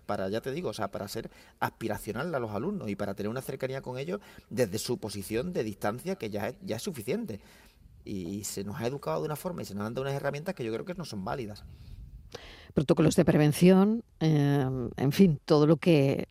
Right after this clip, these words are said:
Speaker 2: necesitan ahora mismo las aulas por el, eh,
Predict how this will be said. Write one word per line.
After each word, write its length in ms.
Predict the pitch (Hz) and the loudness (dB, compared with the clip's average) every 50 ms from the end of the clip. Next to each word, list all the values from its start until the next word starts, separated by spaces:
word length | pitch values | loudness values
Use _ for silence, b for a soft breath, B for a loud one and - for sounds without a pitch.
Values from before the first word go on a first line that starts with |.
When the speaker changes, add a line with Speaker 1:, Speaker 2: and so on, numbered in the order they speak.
| _ - | _ -4
Speaker 2:
necesitan 880 | - 151 151 147 147 143 - - 151 - 190 185 - 175 139 135 139 - - _ | 2 4 6 6 6 6 6 6 6 6 6 6 8 8 6 6 4 -2 -4 _
ahora 280 | 143 143 147 143 139 | 4 6 6 6 8
mismo 340 | 147 156 151 175 147 143 156 - | 6 6 6 8 6 6 4 4
las 340 | - 151 143 139 147 - - | 4 4 4 4 4 4 4
aulas 480 | 156 151 151 160 180 208 - - - - _ | 6 6 8 8 8 8 6 2 -4 -2 _
por 180 | - 160 143 131 | 4 6 8 8
el, 260 | 135 131 127 127 B B B B B B B B B B B B - | 8 6 6 4 B B B B B B B B B B B B -4
eh, 540 | - - 139 139 - - 73 - - - | 0 0 2 2 2 0 0 0 -2 -2